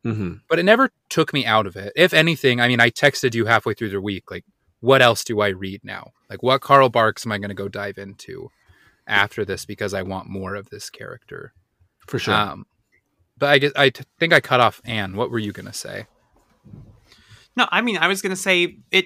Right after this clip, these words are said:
Speaker 3: it didn't really catch me off guard. It just felt like, like, awakening parts of me that have been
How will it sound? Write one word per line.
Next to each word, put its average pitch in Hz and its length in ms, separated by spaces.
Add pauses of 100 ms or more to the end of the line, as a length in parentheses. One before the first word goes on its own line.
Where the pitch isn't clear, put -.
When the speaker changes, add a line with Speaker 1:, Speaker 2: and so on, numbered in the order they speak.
Speaker 3:
it 180 140
didn't 190 220
really 180 420
catch 185 240
me 190 80
off 170 160
guard. 151 240
It 147 120
just - 240
felt 156 220
like, 147 340 (920)
like, 190 360
awakening 170 720
parts 151 360
of 165 60
me 165 180
that 151 140
have 147 240
been 139 420